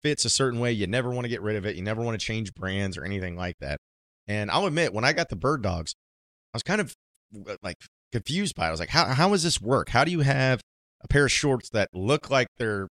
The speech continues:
khaki shorts, but they feel like they're jersey shorts and they fit you like they're supposed to be, like, almost like pajamas?" Like, it, it's, it's a weird vibe, but man, once you try 'em on, you see what it's all about. You're like,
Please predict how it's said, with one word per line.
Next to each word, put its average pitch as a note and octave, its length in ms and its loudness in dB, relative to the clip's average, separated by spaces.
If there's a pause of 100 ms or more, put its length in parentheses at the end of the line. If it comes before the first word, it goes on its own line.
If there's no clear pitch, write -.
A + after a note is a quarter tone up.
(180)
khaki C#3 320 0
shorts, E2 540 -6
but G#2 200 -2 (460)
they F#3 100 -6
feel E3+ 280 2
like C#3+ 160 2
they're F2 120 -6
jersey C3+ 420 0
shorts G2+ 480 -4
and G#2+ 120 -8
they F#2+ 140 -6 (180)
fit G3+ 180 2
you F#2+ 300 -2 (560)
like B2+ 260 4 (200)
they're C3+ 400 2 (240)
supposed - 380 -2
to C3 100 -4
be, C3+ 100 -2
like, B2 160 0
almost C3+ 240 -4
like A2+ 140 -2 (100)
pajamas?" A2+ 600 -2
Like, G2+ 120 0
it, A#2+ 140 -2
it's, B2+ 180 0
it's B2 180 0
a A#2+ 100 0
weird D#3+ 500 0
vibe, C#3 420 4 (420)
but G#2 100 -4
man, D3+ 260 4
once C#3 120 0
you - 80 -4
try D3 180 -2
'em C#3+ 100 -2
on, D3 220 0 (640)
you F2+ 120 -4
see B2 260 2
what G#2+ 220 4
it's - 120 -4
all F#2+ 180 2
about. D2+ 280 -4
You're E3 80 -12
like, D#3+ 100 -8